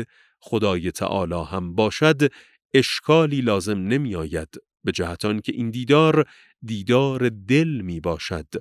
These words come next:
و دیدار دل غیر از دیدار چشم است. آن چشم حسی که به اجسام می افتد و محال می باشد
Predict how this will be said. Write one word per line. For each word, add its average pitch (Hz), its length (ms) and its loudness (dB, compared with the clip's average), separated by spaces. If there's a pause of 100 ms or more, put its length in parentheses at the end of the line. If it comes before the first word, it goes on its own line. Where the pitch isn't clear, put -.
(440)
و 90 240 2
دیدار 82 540 -4
دل 131 420 4 (360)
غیر 131 500 2
از 87 320 -2
دیدار 85 520 -2
چشم - 420 -6
است. - 440 -8 (680)
آن 104 300 -2
چشم - 380 -2
حسی 95 500 -2
که 127 140 -4
به 104 160 -2
اجسام 120 540 0
می 151 180 2
افتد 151 480 2 (380)
و 110 60 2
محال 107 520 2
می 135 200 0
باشد 98 400 -2